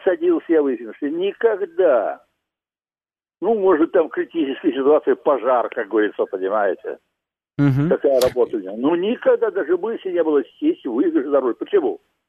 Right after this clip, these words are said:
Speaker 1: Подвергаешь опасности всех. С кем
Speaker 2: Да.
Speaker 1: ты едешь в машине,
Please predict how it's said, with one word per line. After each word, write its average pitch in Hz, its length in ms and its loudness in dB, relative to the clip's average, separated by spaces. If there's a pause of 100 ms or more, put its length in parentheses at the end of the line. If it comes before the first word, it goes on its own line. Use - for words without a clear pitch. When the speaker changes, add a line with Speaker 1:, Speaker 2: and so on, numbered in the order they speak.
(320)
Speaker 1:
Подвергаешь 131 760 2
опасности 143 720 -2
всех. - 480 -6 (720)
С - 160 -20
кем 117 140 4
Speaker 2:
Да. 120 140 2
Speaker 1:
ты 131 60 2
едешь 117 460 2
в 143 60 -18
машине, 151 640 -2